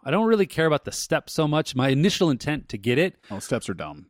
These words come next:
Speaker 2: I think steps are
Speaker 1: Yeah,
Speaker 2: dumb.
Speaker 1: the, my initial intent was to not have to carry my phone when I was
Speaker 2: Right.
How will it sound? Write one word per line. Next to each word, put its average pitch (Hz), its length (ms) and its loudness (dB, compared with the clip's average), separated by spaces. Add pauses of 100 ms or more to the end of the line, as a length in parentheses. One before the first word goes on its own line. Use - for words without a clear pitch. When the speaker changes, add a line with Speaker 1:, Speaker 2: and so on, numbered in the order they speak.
(100)
Speaker 2:
I 104 80 -6
think 95 160 -8
steps - 240 -16
are - 20 -6
Speaker 1:
Yeah, 101 100 -4
Speaker 2:
dumb. 110 80 -8
Speaker 1:
the, 135 60 -2
my 165 120 4
initial 208 240 2
intent 170 240 -2
was 147 160 -2
to 120 100 -2
not 120 360 -2
have 139 180 -6
to 139 80 -8
carry 131 360 -2
my 110 160 -4
phone 170 460 0
when 113 140 -4
I 110 100 -4
was 104 440 -6 (360)
Speaker 2:
Right. 123 200 0